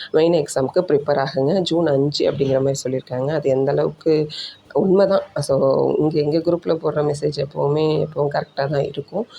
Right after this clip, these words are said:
இன்னையிலேருந்தே மெசேஜ், மெயில்ஸ்லாம் செக் பண்ணிக்கோங்க. அப்புறம் நிறைய பேர் எனக்கு இப்ப முப்பதாம் தேதி, முப்பத்தோராம் தேதிலாம் மெ-, மெசேஜ் வருது சிஸ்டர். போய் லிங்க் ஓப்பன் பண்ணா ஓப்பன் ஆகல அப்படிங்கிறாங்க. அப்புறம் ஒரு சில பேர் லிங்க் ஓப்பன் பண்ணி நான் எக்ஸாமே எழுதிட்டேன் அப்படிங்கிறாங்க.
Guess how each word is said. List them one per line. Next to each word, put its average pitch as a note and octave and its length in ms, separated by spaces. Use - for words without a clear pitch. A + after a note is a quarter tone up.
இன்னையிலேருந்தே D#3+ 680
மெசேஜ், D#3+ 320
மெயில்ஸ்லாம் D3+ 420
செக் - 260
பண்ணிக்கோங்க. C#3+ 540
அப்புறம் C#3+ 260
நிறைய C#3+ 300
பேர் F3 160
எனக்கு D3+ 600
இப்ப C#3+ 300
முப்பதாம் D#3 380
தேதி, D3 220
முப்பத்தோராம் D3 480
தேதிலாம் C#3 400
மெ-, C3+ 320
மெசேஜ் C#3 280
வருது C3 240
சிஸ்டர். C#3 580
போய் C#3+ 240
லிங்க் C#3+ 180
ஓப்பன் D3 320
பண்ணா C#3+ 220
ஓப்பன் C#3+ 360
ஆகல C3+ 400
அப்படிங்கிறாங்க. C3+ 440
அப்புறம் D#3 300
ஒரு D3+ 120
சில D3 200
பேர் E3+ 200
லிங்க் D#3+ 180
ஓப்பன் E3 400
பண்ணி D#3 180
நான் D#3 120
எக்ஸாமே D3+ 520
எழுதிட்டேன் C#3+ 580
அப்படிங்கிறாங்க. C3+ 600